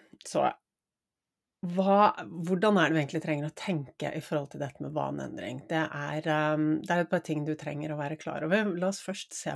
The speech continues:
på hva en vane egentlig er.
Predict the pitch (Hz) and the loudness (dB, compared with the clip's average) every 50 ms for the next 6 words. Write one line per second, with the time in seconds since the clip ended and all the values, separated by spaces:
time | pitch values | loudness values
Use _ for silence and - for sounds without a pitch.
0 | - _ 185 170 160 160 147 147 143 - - 180 165 165 160 170 160 151 135 139 | -8 _ -8 -8 -6 -4 -4 -4 -4 -4 -4 -4 -4 -4 -2 -4 -4 -4 -4 -6
1 | 151 160 156 - _ 165 165 175 170 - - 165 - 208 - _ _ - 170 160 | -8 -10 -12 -14 _ -12 -12 -12 -12 -12 -14 -12 -12 -14 -16 _ _ -8 -4 -4
2 | 156 170 - | -4 -4 -6